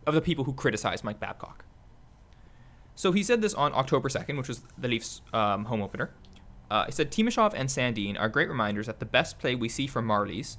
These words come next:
call-ups is always the first few games after they get called up, because they're still playing the Marley system and don't know how to keep it simple yet. Just like Moore, Dermott, Hall, Johnsson, et cetera." And with all due respect to Jeff, I just think that's completely wrong.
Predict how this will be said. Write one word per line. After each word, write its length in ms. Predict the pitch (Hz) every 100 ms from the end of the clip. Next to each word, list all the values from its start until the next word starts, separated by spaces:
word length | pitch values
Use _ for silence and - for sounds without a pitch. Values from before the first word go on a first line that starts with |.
| - -
call-ups 580 | - 104 101 - - - -
is 200 | 113 110
always 240 | 139 156
the 40 | 123
first 240 | 180 185
few 120 | - 160
games 240 | 120 117
after 240 | 107 110 117
they 80 | 107
get 140 | 107
called 240 | - 107 143
up, 200 | - -
because 200 | - 120
they're 100 | 110
still 220 | - 151
playing 260 | - 123 117
the 60 |
Marley 280 | 110 123 143
system 320 | 123 113 117
and 120 | 117 117
don't 180 | 117
know 120 | 113 117
how 80 | 110
to 60 |
keep 220 | - 107
it 80 | 101
simple 220 | 110 -
yet. 160 | 57 - - - - -
Just 160 | 135 110
like 180 | 104
Moore, 420 | 131 143 165 160 156
Dermott, 380 | 131 123 123 123
Hall, 400 | 127 113 113 113
Johnsson, 460 | 113 101 104 104 -
et 100 | -
cetera." 300 | 90 - - - - - - - - - - - - - - - -
And 280 | 190 185 185 - - - - -
with 200 | 160 180
all 160 | 175 180
due 120 | 156
respect 320 | 147 - -
to 60 | 139
Jeff, 300 | 131 - - -
I 220 | 139 143 139 -
just 240 | 170 -
think 180 | 180 175
that's 200 | 170 -
completely 320 | 170 214 190
wrong. 300 | 294 - -